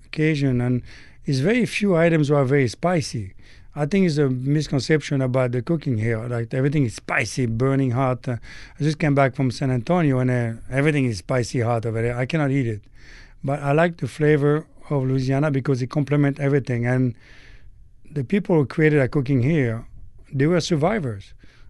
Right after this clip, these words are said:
They pretty much eat whatever was here. So they survived with what was here. A lot of it's still here. And then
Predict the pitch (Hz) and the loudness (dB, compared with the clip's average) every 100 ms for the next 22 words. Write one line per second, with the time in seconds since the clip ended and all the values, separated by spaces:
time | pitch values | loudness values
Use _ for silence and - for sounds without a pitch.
0 | - 175 196 226 208 - - 190 180 185 | -8 -2 -2 -2 -6 -8 -2 0 0 -2
1 | - 180 180 147 160 180 180 170 156 139 | -2 -2 0 2 4 4 2 2 2 2
2 | 202 127 110 117 - 156 156 - 156 139 | 0 -2 -6 -6 -2 0 0 0 2 2
3 | 185 165 147 135 139 147 151 135 226 233 | 2 2 0 2 0 2 0 0 0 -2
4 | 110 - - - - - - - 143 135 | -4 -10 -20 -20 -20 -18 -18 -8 -2 2
5 | 160 180 170 - 262 247 147 135 117 127 | 4 4 2 -2 0 2 4 4 2 2
6 | 131 131 | 2 0